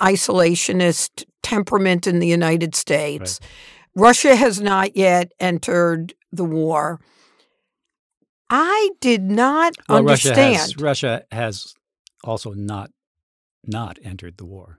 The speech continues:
Speaker 2: You know, they're, they're,
Speaker 1: Right.
Speaker 2: they're clearly a play-, but anyway, go ahead.
Speaker 1: They
Speaker 2: I,
Speaker 1: haven't
Speaker 2: I underst-,
Speaker 1: invaded.
Speaker 2: I understand what you mean.
Speaker 1: Yeah,
Speaker 2: Yes.
Speaker 1: they haven't
Speaker 2: Yes.
Speaker 1: invaded. And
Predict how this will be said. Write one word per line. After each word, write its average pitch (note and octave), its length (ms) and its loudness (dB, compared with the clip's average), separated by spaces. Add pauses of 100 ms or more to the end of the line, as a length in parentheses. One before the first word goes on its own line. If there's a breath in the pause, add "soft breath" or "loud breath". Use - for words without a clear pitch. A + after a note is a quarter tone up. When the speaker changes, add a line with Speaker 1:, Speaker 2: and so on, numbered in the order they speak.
(140)
Speaker 2:
You A2+ 80 -10
know, F#2+ 160 -10
they're, G2+ 240 -12
they're, G#3 160 -2
Speaker 1:
Right. E3 180 0
Speaker 2:
they're A2+ 120 -4
clearly A2+ 380 -4
a F#2+ 60 -10
play-, A#2 200 -8
but B2 120 -4
anyway, G#2 160 -4
go G2+ 120 -8
ahead. F2 160 -12
Speaker 1:
They C4 100 4
Speaker 2:
I, C4 40 6
Speaker 1:
haven't C#4 220 2
Speaker 2:
I B3+ 60 2
underst-, G3 120 -4
Speaker 1:
invaded. G3 440 4
Speaker 2:
I D3+ 60 4
understand C3+ 280 0
what F#2+ 140 -12
you F2+ 60 -18
mean. F#2 200 -18
Speaker 1:
Yeah, A#3 160 4
Speaker 2:
Yes. E3+ 60 0
Speaker 1:
they G#3+ 80 0
haven't D#4+ 260 2
Speaker 2:
Yes. C#4 100 0
Speaker 1:
invaded. F#3 440 -2 (460 soft breath)
And A#3+ 180 0